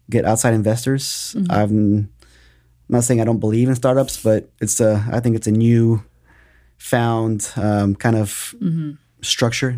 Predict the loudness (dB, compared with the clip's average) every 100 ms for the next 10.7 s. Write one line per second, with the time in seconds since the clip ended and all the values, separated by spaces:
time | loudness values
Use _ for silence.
0 | -6 -4 -2 0 -2 0 2 2 2 -2
1 | -8 -20 _ _ -20 -4 0 2 0 2
2 | 2 4 2 0 -4 -4 0 2 2 2
3 | 0 -2 0 2 2 2 0 0 2 0
4 | 0 0 0 -2 0 -2 2 0 0 -6
5 | _ -8 0 2 2 -2 -10 -12 -10 -8
6 | -10 -4 0 2 2 -2 -4 -4 0 2
7 | 2 2 0 0 -4 0 -2 -2 -6 _
8 | _ -2 0 0 0 2 2 2 -6 _
9 | _ 0 2 2 -2 -10 _ _ -8 -2
10 | 2 2 2 2 2 -2 -10